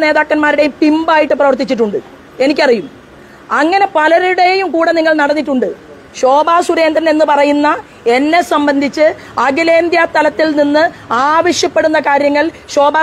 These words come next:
സുരേന്ദ്രൻ ചെയ്യും. എന്നെ കാണാൻ പല പ്രമുഖരായിട്ടുള്ള രാഷ്ട്രീയ നേതാക്കന്മാരും വരും. എന്നാൽ ഈ അറിയപ്പെടുന്ന മാർക്സിസ്റ്റ് പാർട്ടിയുടെ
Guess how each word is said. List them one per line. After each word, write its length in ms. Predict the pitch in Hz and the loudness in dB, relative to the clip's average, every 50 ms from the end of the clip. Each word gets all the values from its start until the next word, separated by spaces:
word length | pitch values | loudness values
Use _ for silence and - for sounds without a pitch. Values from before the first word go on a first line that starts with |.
| 302 - | -2 -2
സുരേന്ദ്രൻ 360 | 311 294 294 285 285 285 277 - | -2 -2 0 0 0 -2 -2 -2
ചെയ്യും. 260 | 302 285 285 294 269 - - - - - - - - - 233 | 0 0 0 0 -2 -4 -8 -16 -20 -20 -20 -14 -6 -4 -2
എന്നെ 200 | 262 294 320 330 320 - | 0 2 0 0 0 0
കാണാൻ 240 | 320 311 311 320 311 - | 0 0 2 0 0 0
പല 120 | 302 294 311 302 | 0 0 0 0
പ്രമുഖരായിട്ടുള്ള 560 | - 294 285 302 311 311 311 302 294 311 311 294 285 | 0 -2 0 0 2 2 2 0 0 0 0 0 0
രാഷ്ട്രീയ 280 | 285 - - 320 302 294 | -2 -2 -2 -2 0 0
നേതാക്കന്മാരും 520 | 294 285 285 285 285 294 285 285 285 285 285 269 | 0 0 0 0 0 0 0 2 0 2 2 2
വരും. 180 | 254 269 233 - - - - - - - - - - - 233 254 | 2 2 0 -4 -8 -18 -20 -20 -20 -20 -20 -12 -6 -2 0 0
എന്നാൽ 420 | 277 285 285 294 294 311 311 247 185 160 - - - - - - - - - - - - - - 247 269 311 370 | 2 2 2 2 2 2 0 0 -2 -4 -10 -18 -20 -20 -20 -20 -20 -20 -20 -20 -20 -20 -14 -8 -4 0 2 2
ഈ 20 | 403 415 415 403 - - - - - - - - 233 262 | 4 2 2 0 -2 -6 -14 -20 -20 -12 -6 -2 0 0
അറിയപ്പെടുന്ന 580 | 285 311 359 370 415 - - 359 349 359 349 349 330 294 | 2 2 2 2 2 0 0 0 0 0 0 -2 0 0
മാർക്സിസ്റ്റ് 420 | 302 320 330 - 349 311 - 349 311 320 | 0 0 0 -2 -4 -6 -4 -4 -2 -2
പാർട്ടിയുടെ 420 | 302 302 320 320 302 302 294 285 | -2 -2 -2 -2 -2 0 0 -2